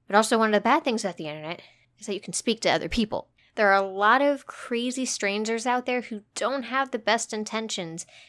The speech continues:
and in general, that is just always gonna be a downside of the internet and social media. Even in the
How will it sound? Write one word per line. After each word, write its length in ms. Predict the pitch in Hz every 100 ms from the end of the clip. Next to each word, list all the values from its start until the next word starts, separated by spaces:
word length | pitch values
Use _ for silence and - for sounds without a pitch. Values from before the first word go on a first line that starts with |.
| _ _
and 320 | 208 214 214
in 160 | 214 220
general, 320 | 220 240 240
that 180 | 226 214
is 120 | 214
just 160 | 214 202
always 280 | 196 190 196
gonna 180 | 196 190
be 160 | 190
a 60 | 175
downside 420 | 180 170 - 175
of 80 | 170
the 120 | 160
internet 340 | 151 151 147
and 200 | 156 151
social 300 | - - -
media. 280 | 202 202 143 - _
Even 220 | - 233 240
in 100 |
the 120 | 226